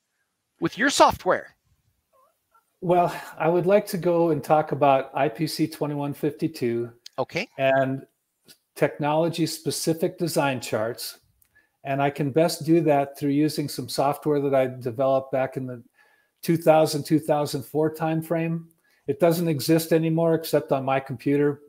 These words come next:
Speaker 2: but it would at least allow people to see, you know, a little bit more information about trace heating, what it really looks like,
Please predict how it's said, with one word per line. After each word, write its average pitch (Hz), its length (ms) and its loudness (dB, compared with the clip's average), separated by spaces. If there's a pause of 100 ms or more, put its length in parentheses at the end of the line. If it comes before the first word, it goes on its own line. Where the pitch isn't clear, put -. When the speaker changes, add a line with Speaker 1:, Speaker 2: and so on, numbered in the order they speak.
(180)
Speaker 2:
but 135 340 -2 (460)
it 151 240 0
would 143 280 2 (340)
at 160 120 -2
least 202 280 0
allow 165 240 6
people 160 360 2
to 139 80 0
see, 151 300 0 (360)
you 135 100 -10
know, 139 340 -4 (600)
a 143 80 -2
little 190 200 2
bit 185 240 0
more 165 220 0
information 147 680 -4
about 127 480 -2 (400)
trace 156 360 2
heating, 160 560 0 (140)
what 151 140 2
it 147 140 -2
really 151 240 2
looks 143 380 -2
like, 151 400 -2